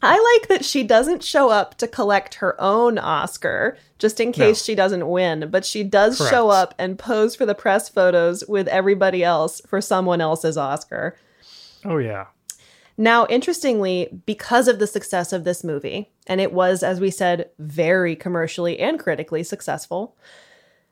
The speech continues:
Speaker 1: uh, they were all gonna get the gang back together again. Robert Aldrich, Bette Davis, and Joan Crawford, they had all approached the same author for another movie. Do you know what it is?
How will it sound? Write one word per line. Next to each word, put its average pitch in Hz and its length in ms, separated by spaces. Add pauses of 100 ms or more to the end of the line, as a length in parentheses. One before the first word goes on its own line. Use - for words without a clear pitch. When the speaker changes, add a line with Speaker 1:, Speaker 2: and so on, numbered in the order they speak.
(140)
Speaker 1:
uh, 214 260 (100)
they 226 220
were 302 200
all 269 320
gonna 285 220
get 285 220
the 254 60
gang 277 420 (140)
back 262 200
together 269 380
again. 151 500
Robert 180 320
Aldrich, 214 560 (120)
Bette 185 280
Davis, 226 360
and 196 120
Joan 180 200
Crawford, 214 480
they 190 120
had 220 100
all 226 180
approached 240 420
the 208 100
same 220 540
author 185 640
for 190 340
another 185 420
movie. 160 460
Do 190 140
you - 40
know 160 120
what 156 120
it 151 120
is? 214 320